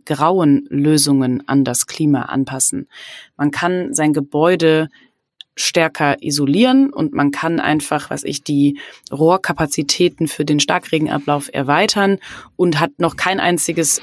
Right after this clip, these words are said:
Pflänzlein irgendwo gepflanzt, ne? Also man kann theoretisch ganz viel schaffen mit grauen Maßnahmen.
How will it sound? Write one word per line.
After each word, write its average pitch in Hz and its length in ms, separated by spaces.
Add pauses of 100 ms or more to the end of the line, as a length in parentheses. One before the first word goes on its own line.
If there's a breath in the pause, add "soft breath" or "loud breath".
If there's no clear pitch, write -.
(100)
Pflänzlein 147 520
irgendwo 139 380
gepflanzt, - 500
ne? 240 140 (140)
Also 160 140
man 151 100
kann 226 260
theoretisch 180 400
ganz 185 300
viel 196 200
schaffen 170 400
mit 147 240 (180)
grauen 151 400
Maßnahmen. 123 600